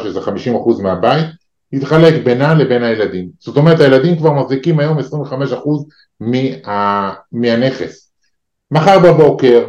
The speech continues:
הכלה, החתן, כמובן לא הילדים שלך חס וחלילה, אלא הכלה והחתן, רוצים את החלק שלהם. אוקיי, אומרים לי, "אמא לא צריכה בית כזה גדול, שש מיליון, תעבור לבית קטן, אנחנו רוצים את החלק שלנו.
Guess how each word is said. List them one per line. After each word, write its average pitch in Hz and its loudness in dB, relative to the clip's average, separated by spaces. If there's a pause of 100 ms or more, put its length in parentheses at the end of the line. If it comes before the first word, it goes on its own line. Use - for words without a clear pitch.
(280)
הכלה, 123 -2
החתן, 131 -2
כמובן 107 -4
לא 117 4
הילדים 113 -2
שלך 113 -8
חס 90 -12
וחלילה, 85 -4 (240)
אלא 104 0
הכלה 110 0
והחתן, 180 -2 (400)
רוצים 190 2
את 170 0
החלק 180 2
שלהם. 104 -2 (280)
אוקיי, 160 0
אומרים 180 2
לי, 180 4
"אמא 180 0
לא 180 0
צריכה - -8 (260)
בית 131 -2
כזה 131 -2
גדול, 123 -2
שש 120 -6
מיליון, 120 -2
תעבור 175 2
לבית 180 2
קטן, 180 0
אנחנו 160 -2
רוצים 165 -8
את 160 -2
החלק 160 -4
שלנו. 117 -8